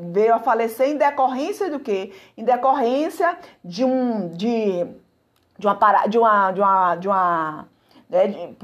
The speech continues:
por, por ela ser vítima de, de, de, de uma doença cardíaca, então, na verdade, ela não veio a falecer do ac-, das complicações do acidente, mas sim de uma parada cardíaca, pelo fato de ela já ter, ela já ter uma questão de um problema cardíaco, né? Então, na verdade,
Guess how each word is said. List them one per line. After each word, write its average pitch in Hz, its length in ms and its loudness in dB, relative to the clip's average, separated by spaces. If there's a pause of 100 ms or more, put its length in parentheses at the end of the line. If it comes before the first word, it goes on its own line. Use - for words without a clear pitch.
(140)
por, 247 140 -4
por 277 220 0
ela 277 160 4
ser 285 220 0
vítima 285 520 -2
de, 226 180 -4
de, 208 140 -6
de, 190 420 -4
de 175 100 -8
uma 226 80 2
doença 208 360 0
cardíaca, 262 560 -2
então, 277 240 -2
na 247 120 0
verdade, 254 320 0
ela 285 100 2
não 339 480 0
veio 302 180 4
a 330 40 0
falecer 311 640 0 (280)
do 277 220 -2
ac-, 339 180 -2
das 285 160 0
complicações 311 640 -2
do 254 80 0
acidente, 240 560 -4
mas 247 180 -2
sim 262 140 -8
de 302 60 -6
uma 320 100 2
parada 277 440 2
cardíaca, 254 540 -4 (240)
pelo 285 160 0
fato 226 340 -2
de 240 60 -2
ela 247 160 2
já 262 140 2
ter, 262 300 -2 (500)
ela 240 340 2
já 254 120 2
ter 247 140 0
uma 285 140 2
questão 285 500 -2 (320)
de 185 160 -12
um 247 160 0
problema 240 380 2
cardíaco, 233 640 -4
né? 196 320 -2
Então, 233 400 0
na 254 260 2
verdade, 269 720 0